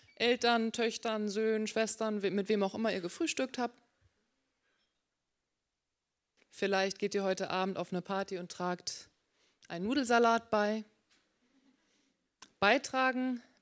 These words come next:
bedeutet, zu einer Gruppe etwas beitragen. Man kann nur beitragen zu. Wenn ich zu euch sage,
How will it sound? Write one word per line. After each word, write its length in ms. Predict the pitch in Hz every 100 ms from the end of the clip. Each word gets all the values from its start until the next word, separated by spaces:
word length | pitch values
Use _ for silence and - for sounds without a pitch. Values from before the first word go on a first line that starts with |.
| _
bedeutet, 840 | 214 202 196 208 214 208 208 - - _ _ _ _ _ _ -
zu 120 | 196
einer 180 | 190 185
Gruppe 240 | 208 208
etwas 300 | 170 - 156
beitragen. 480 | - 156 - 165 170
Man 160 | 180
kann 240 | 190 220 233
nur 140 | 233
beitragen 580 | 208 202 202 208 190 190
zu. 260 | - - - - - - -
Wenn 160 | 226
ich 240 | - 330 -
zu 140 | 277
euch 180 | 254 233
sage, 500 | 233 262 262 240